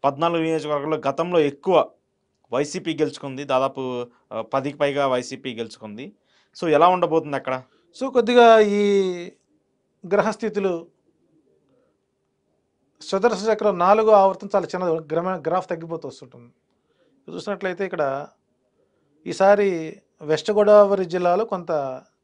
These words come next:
Speaker 2: అధికార పార్టీ కొంత ఇబ్బందికర వాతావరణం ఉంటుంది. కోవూరు, ఉంగుటూరు, గోపాలపురం, పోలవరం, తణుకు ఐదు స్థానాలు పక్కా వైసీపీ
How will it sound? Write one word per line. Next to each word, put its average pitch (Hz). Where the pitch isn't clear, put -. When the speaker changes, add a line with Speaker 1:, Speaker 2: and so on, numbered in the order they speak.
Speaker 2:
అధికార 185
పార్టీ 170
కొంత 139
ఇబ్బందికర 190
వాతావరణం 156
ఉంటుంది. 135
కోవూరు, 262
ఉంగుటూరు, 247
గోపాలపురం, 233
పోలవరం, 226
తణుకు 220
ఐదు 220
స్థానాలు 233
పక్కా 233
వైసీపీ 190